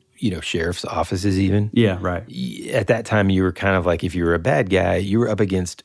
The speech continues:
Speaker 1: whoever was the best in that small
Speaker 2: In the
Speaker 1: town
Speaker 2: town.
Speaker 1: thing. And ho-, you know, hopefully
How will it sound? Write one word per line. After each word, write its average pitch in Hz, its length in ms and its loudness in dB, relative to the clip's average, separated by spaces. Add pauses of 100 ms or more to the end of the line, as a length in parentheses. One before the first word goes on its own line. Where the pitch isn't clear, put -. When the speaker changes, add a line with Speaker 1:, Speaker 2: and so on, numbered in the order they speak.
(140)
Speaker 1:
whoever 120 360 2
was 147 180 0
the 113 100 0
best 92 460 -2 (260)
in 98 260 2
that 82 240 -2
small 90 280 -2
Speaker 2:
In 80 60 -2
the - 60 -14
Speaker 1:
town 92 340 2
Speaker 2:
town. - 0 -
Speaker 1:
thing. 139 340 0
And 107 140 0
ho-, - 280 -2
you 120 100 2
know, 90 100 0 (300)
hopefully 107 720 0